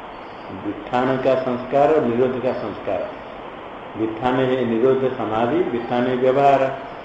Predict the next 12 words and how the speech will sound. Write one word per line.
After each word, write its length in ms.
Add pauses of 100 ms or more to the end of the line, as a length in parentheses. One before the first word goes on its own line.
(140)
समाधि 320
का 140
अभाव। 380 (960)
तो 80
समाधि 480
के 120
अभाव 260
में 140
व्युत्थान 480
अवस्था 360
में 140
विभिन्न 600